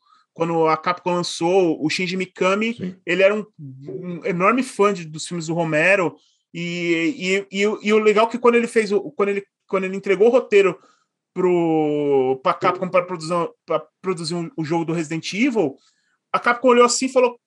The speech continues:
Speaker 1: "Calma aí, zumbi?" Aí ele falou, "É." Mas o pessoal falou, "Mano, mas zumbi, ninguém liga mais pra zumbi, isso aqui vai, isso aqui vai, tipo, quem que se importa com zumbi hoje em dia?" Sabe, tipo, a galera, ele,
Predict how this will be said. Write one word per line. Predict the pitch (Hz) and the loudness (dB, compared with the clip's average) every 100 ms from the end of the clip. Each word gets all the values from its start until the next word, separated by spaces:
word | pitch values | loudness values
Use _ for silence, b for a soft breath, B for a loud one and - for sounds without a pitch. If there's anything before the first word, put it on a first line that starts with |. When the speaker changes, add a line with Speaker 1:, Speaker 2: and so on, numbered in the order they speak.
| - | -4
Speaker 1:
"Calma | 277 | 0
aí, | 202 | 0
zumbi?" | 156 240 160 151 302 - - _ _ _ _ _ _ _ _ _ _ | 0 0 0 0 2 2 -6 _ _ _ _ _ _ _ _ _ _
Aí | 196 | -6
ele | |
falou, | 202 269 294 | 0 4 6
"É." | 269 294 - _ _ - | 4 2 -6 _ _ -8
Mas | 240 | -4
o | |
pessoal | 285 302 | 0 0
falou, | 302 359 | 0 -2
"Mano, | 480 214 | 0 2
mas | 208 | 2
zumbi, | 285 247 311 | 0 2 2
ninguém | 392 349 415 | 2 2 4
liga | 415 | 2
mais | 403 403 | 0 0
pra | 403 | 0
zumbi, | 392 220 220 | 2 2 0
isso | 349 240 | 0 0
aqui | 302 | 0
vai, | 311 311 | 0 0
isso | 277 294 | -4 -8
aqui | 294 | -6
vai, | 320 - - 214 _ 175 | -6 -6 -8 -12 _ -20
tipo, | - 269 269 - - | -18 -10 -10 -10 -10
quem | 311 381 | -10 -8
que | 403 | -10
se | 392 | -8
importa | 403 - 302 - | -6 4 4 4
com | 277 | -2
zumbi | 233 220 | 0 0
hoje | 240 233 | -2 -2
em | |
dia?" | 170 147 233 165 b b b | -6 -2 -2 -2 b b b
Sabe, | - 226 185 | -2 -2 -2
tipo, | - 220 | -4 -2
a | |
galera, | 226 233 233 | 2 2 2
ele, | 233 | 0